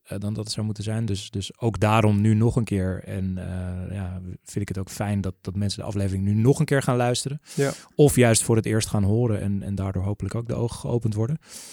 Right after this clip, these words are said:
Speaker 1: Eh, maar persoonlijk heb ik wel zoiets van: het, het is bij ons nu ook een onderwerp als we met recruiters praten. Weet je, het is gewoon echt iets wat, wat op de kaart staat. Het, eh, is een check die we doen bij onze producties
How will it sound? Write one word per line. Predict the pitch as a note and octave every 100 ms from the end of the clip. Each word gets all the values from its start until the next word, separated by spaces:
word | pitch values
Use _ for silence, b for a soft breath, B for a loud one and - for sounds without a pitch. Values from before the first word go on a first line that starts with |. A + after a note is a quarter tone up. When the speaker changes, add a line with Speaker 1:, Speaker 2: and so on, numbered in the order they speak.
| B B B
Speaker 1:
Eh, | _ A2+ A2+ A2+ A2+
maar | B2+ C3
persoonlijk | D3+ - F3+ G3
heb | E3
ik | D#3
wel | D3+ E3 D#3+
zoiets | E3+ D#3
van: | - C#3+
het, | D3 C3+ -
het | C#3 C#3
is | - C#3+
bij | D3
ons | D3 D3
nu | C#3+ D3
ook | - D3
een | C3
onderwerp | - D#3 D3 B2+ A#2 -
als | - A#2
we | A#2
met | A#2 A#2
recruiters | G#2+ G2+ C#3 E3 D3+
praten. | - D#3 D3+ D3+ G3 _
Weet | - -
je, | F3+
het | E3+
is | -
gewoon | - C3+ B2 -
echt | D#3+ -
iets | C#3
wat, | A#2 A#2 -
wat | B2 A#2
op | G#2+
de | G2+
kaart | - D3 -
staat. | C#3 C#3 - _ B B B B B
Het, | - G2+ -
eh, | A2+ A2+ A2 G#2+ G#2+ G#2+
is | -
een | A#2 G#2+
check | - D3 -
die | A#2+
we | A#2
doen | B2 A#2+
bij | G#2+ G#2
onze | G#2+ G#2
producties | - F2+ A#2+ - F#3 G3+